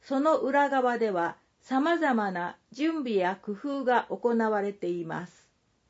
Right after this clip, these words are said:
日々、給食作りに携わる栄養教諭の先生に、給食への思いや仕事の内容を聞きました。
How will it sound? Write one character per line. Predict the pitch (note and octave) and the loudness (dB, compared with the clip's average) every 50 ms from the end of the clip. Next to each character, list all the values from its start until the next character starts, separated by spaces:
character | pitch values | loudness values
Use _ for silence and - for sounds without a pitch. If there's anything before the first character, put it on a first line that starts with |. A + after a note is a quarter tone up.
| _ _ _ _ _ _ _ _ _ _ _ _ _ _ _ | _ _ _ _ _ _ _ _ _ _ _ _ _ _ _
日 | - E4+ E4 D4+ | 0 0 2 2
々、 | D4 G#3+ - - - _ | 2 -2 -4 -6 -10 _
給 | - - D4+ D#4 D#4+ | -4 -2 0 0 0
食 | D#4 - E4 D#4+ - D#4 D4+ C4 | 0 -2 -2 -2 -2 -4 -4 -2
作 | D4+ D#4 - D4+ C4 | -4 -4 -4 -4 -4
り | G#3+ G#3 F#3+ | -4 -4 -6
に | F#3 F3+ F3 E3+ - | -6 -8 -10 -10 -8
携 | G#3 G3+ G3 G3+ A3+ A3+ - A3+ G#3 | -6 -6 -6 -6 -6 -4 -2 0 0
わ | G#3 G3+ G3 F3 | 2 0 0 0
る | E3+ E3+ E3 - - _ _ _ _ - | 0 -2 -2 -4 -8 _ _ _ _ 2
栄 | B3+ D4 E4 E4+ E4+ | 2 4 4 4 2
養 | D#4+ D#4+ D#4+ D#4+ D#4 | 2 2 0 -2 -4
教 | D#4+ - D#4+ D4+ D4 C4 | -4 -2 0 2 2 2
諭 | A#3+ G#3 G3+ F#3+ | 2 2 0 0
の | F#3 F#3+ G3 | -2 -4 -4
先 | - A#3 G#3 G#3 G#3+ G3+ | -4 -4 -2 -2 -4 -2
生 | - A3 F#3+ F#3 F3+ | -2 -2 -2 -2 -2
に、 | F3 E3 D#3+ D#3 D3 - _ _ _ _ _ _ _ | -6 -8 -8 -10 -10 -12 _ _ _ _ _ _ _
給 | - D4+ D#4 E4 D#4 | -2 0 0 0 0
食 | - E4 D#4+ - - D4+ D4 | 0 -2 -2 -2 -2 -2 -2
へ | D4 C#4 | 0 0
の | A3+ G3+ E3+ C#3 E3+ | 0 0 -2 -2 -2
思 | G3 A3 A#3 A3+ G#3+ | 0 2 2 2 2
い | G3 F3+ | 0 0
や | F3+ E3+ D#3+ E3 - - _ _ _ | 0 0 0 -2 -4 -10 _ _ _
仕 | - - - C4 A3+ | -20 -12 -8 -4 -2
事 | D4+ D#4+ E4 - D#4 D#4 | 0 0 0 0 -2 -2
の | D4+ D4 C#4+ | -2 -2 -2
内 | C4+ B3+ B3 B3+ B3+ B3+ B3 | 0 2 2 2 2 0 0
容 | B3 A#3 A3+ A3 | 2 2 2 2
を | G#3+ G3+ G#3+ A3 A3 | 2 0 -2 -4 -4
聞 | - - G#3 | -8 -14 -12
き | - G#3+ G3+ | -8 -6 -4
ま | F#3+ F3 F#3 G3 | -4 -4 -4 -6
し | - - | -10 -10
た。 | - E3 D#3+ D#3 - | -6 -4 -2 -2 -4